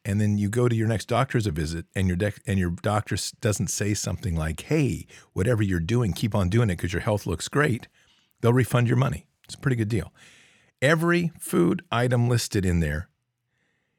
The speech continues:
on that label is b-, designed for a specific part of your body. It completely boosts the immune system of your body. I take it every morning when I get up. I've taken a lot of supplements over the last few years, and there's a lot of good ones. I just, this is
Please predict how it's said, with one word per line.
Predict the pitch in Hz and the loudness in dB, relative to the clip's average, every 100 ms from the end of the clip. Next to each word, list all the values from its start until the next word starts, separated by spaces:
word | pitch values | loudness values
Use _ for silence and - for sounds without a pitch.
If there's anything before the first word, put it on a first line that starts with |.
| _ _ _ _ _ - | _ _ _ _ _ -4
on | 107 107 | 0 4
that | 110 117 | 4 2
label | 110 120 90 78 82 | 2 2 2 -2 -4
is | 107 107 98 | 0 0 0
b-, | 101 | -2
designed | 95 101 90 107 120 - | 0 0 0 0 0 2
for | 98 | 0
a | |
specific | - - - 135 127 | 0 -2 -2 -2 -2
part | - 113 | 0 2
of | 101 | 4
your | 92 | 2
body. | 90 80 80 95 | 2 0 -2 -6
It | 101 | -6
completely | - 113 - 139 139 139 | 0 0 0 0 0 0
boosts | 117 90 131 127 - | -2 0 2 2 0
the | - 107 | -2 0
immune | 101 101 104 98 | 2 4 2 0
system | - 101 107 | -4 -4 -2
of | 90 | -2
your | 90 | -2
body. | 85 80 80 | -2 -4 -2
I | 98 | -4
take | 98 117 104 | -2 -2 -2
it | 95 - | -6 -4
every | 95 131 | 0 0
morning | 123 87 120 - _ - | 2 0 0 -4 _ -12
when | 85 | -6
I | 92 | -2
get | 113 | -2
up. | 90 - _ _ _ _ _ _ _ _ _ | -2 -6 _ _ _ _ _ _ _ _ _
I've | - | -6
taken | - 151 143 | 0 0 2
a | 113 | 0
lot | 95 | 0
of | 101 | -2
supplements | - 82 85 76 80 | -2 -4 -4 -6 -6
over | 80 | -6
the | |
last | 80 - | -6 -8
few | - | -6
years, | 78 78 76 | -4 -4 0
and | 95 | 0
there's | 107 | 2
a | |
lot | 117 135 | 2 2
of | 113 | 2
good | 139 | 2
ones. | 147 78 | 0 -2
I | 92 | -2
just, | 117 104 | 0 -2
this | - 127 - | -2 -2 -2
is | 107 | -4